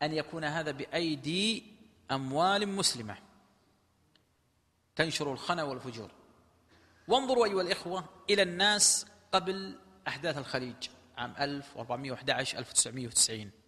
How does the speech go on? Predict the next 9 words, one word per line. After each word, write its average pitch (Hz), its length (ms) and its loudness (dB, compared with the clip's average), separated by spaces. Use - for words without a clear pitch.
كانت 196 360 -2
تلك 170 460 -6
بالنسبة 151 400 -2
للخليج 139 800 -2
على 131 160 0
الأقل 131 260 -2
أو 202 120 2
العالم 165 280 4
العربي 135 560 -6